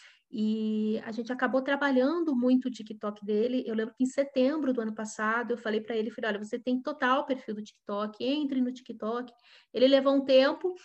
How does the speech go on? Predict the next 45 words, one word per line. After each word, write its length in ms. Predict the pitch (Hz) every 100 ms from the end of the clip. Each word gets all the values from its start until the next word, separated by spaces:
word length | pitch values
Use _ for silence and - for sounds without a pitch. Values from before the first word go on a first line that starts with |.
| - _
e 60 | 254
depois 320 | 262 285 285
que 60 |
ele 80 | 311
entrou, 260 | 277 269 269
ele 120 | 285
acabou 260 | 294 269 262
dando 200 | 285 320
um 120 | 311
boom 360 | 220 311 359
muito 300 | 330 262 247
grande. 380 | 220 208 185 208
Hoje 180 | 214 220
ele, 80 | 247
assim, 320 | 254 - 233
ele 180 | - 233
é 60 |
um 60 | 240
dos 100 | 240
maiores 320 | 240 233 247 -
perfis, 440 | 269 - 254 277
ele 120 | 254
foi 160 | - 262
um 60 | 269
dos 160 | 285
primeiros 640 | - - 311 302 370 339 -
perfis 720 | - 285 277 _ 262 294 294
políticos 460 | - 240 247 - 226
a 40 |
entrar 320 | 220 226 220
no 120 | 269 262
TikTok. 520 | - 214 202 214 220 _ - - _
Ele 200 | 226 262
foi, 380 | 262 - 254 247 233
eu 80 |
não 100 | 247
posso 240 | 254 269 -
garantir 640 | 262 302 311 - 262 294 -
que 60 |
ele 120 | 247
tenha 160 | 247 233
sido 260 | 220 220 254
o 80 |
primeiro, 540 | 262 269 254 233 262 262
mas, 420 | 226 233 262